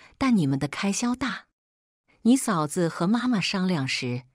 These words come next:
原本打算向你要五万元，但我觉得这太过分了。毕竟妹妹一个月也挣不了五万元，你能给我们两万元已经非常不容易了。妹妹，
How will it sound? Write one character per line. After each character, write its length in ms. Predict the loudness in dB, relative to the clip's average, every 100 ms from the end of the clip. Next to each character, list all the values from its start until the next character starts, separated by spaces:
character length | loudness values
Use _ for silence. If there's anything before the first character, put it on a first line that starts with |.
| _ -20 -4
原 240 | 2 4 4
本 160 | 2
打 200 | 0 -2
算 320 | -2 -2 -2
向 240 | -2 -2 0
你 120 | 0
要 160 | -2 -4
五 240 | -6 -4
万 240 | -2 -2
元， 360 | -4 -6 -6 -12 _ _ _ -20 _
但 180 | 0 2
我 120 | 0
觉 200 | 0 -2
得 100 | -2
这 140 | -4
太 160 | -6 -6
过 180 | -4 -4
分 240 | -4 -6
了。 240 | -6 -10 -14 _ _ _ _ _ _ -2
毕 180 | 2 2
竟 220 | 2 2
妹 220 | 4 4
妹 160 | 4 2
一 180 | 0
个 140 | 0 0
月 340 | 2 2 0 -6
也 140 | 0 0
挣 280 | 0 -2 -2
不 100 | -2
了 220 | 0 -2
五 240 | -4 -4
万 260 | -2 -2 -2
元， 360 | -6 -8 -10 _ _ _ -20 -2
你 120 | 2
能 180 | 2 2
给 160 | 2 2
我 140 | 2
们 140 | 0
两 280 | -2 -2 -2
万 220 | -2 -2
元 320 | -2 -4 -4 -8 -14 -8
已 160 | -2 -2
经 200 | 0 -4
非 180 | 0 -2
常 280 | 0 -6 -4
不 140 | -4
容 220 | -4 -4
易 200 | -4 -4
了。 220 | -6 -12 -16 _ _ _ _ _ _
妹 220 | 2 4
妹， 280 | 4 2 -4